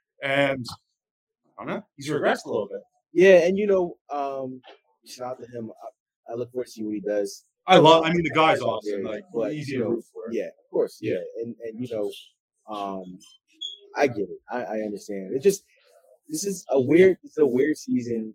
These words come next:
Speaker 2: for a team that's in a weird position. They're not bad enough to tank. They have a,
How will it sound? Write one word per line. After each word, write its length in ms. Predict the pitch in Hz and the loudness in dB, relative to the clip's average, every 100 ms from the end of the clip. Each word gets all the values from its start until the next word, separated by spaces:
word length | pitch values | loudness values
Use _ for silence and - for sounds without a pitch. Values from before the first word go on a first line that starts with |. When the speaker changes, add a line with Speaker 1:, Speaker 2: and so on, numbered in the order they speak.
| - | -8
Speaker 2:
for 120 | 107 | -8
a 20 | 101 | -6
team 260 | 117 110 | -6 -4
that's 160 | 104 98 | -6 -10
in 60 | 101 | -14
a 40 | 95 | -6
weird 220 | 101 98 | -6 -6
position. 400 | 95 95 - 92 92 | -12 -16 -16 -16 -10
They're 120 | 101 | -6
not 280 | 110 123 - | -4 -6 -6
bad 240 | 104 101 | -6 -6
enough 240 | 101 98 95 | -8 -10 -12
to 280 | _ - 98 | _ -14 -10
tank. 200 | 98 95 _ _ - | -10 -12 _ _ -2
They 60 | 113 | 2
have 80 | |
a, 80 | 113 | 4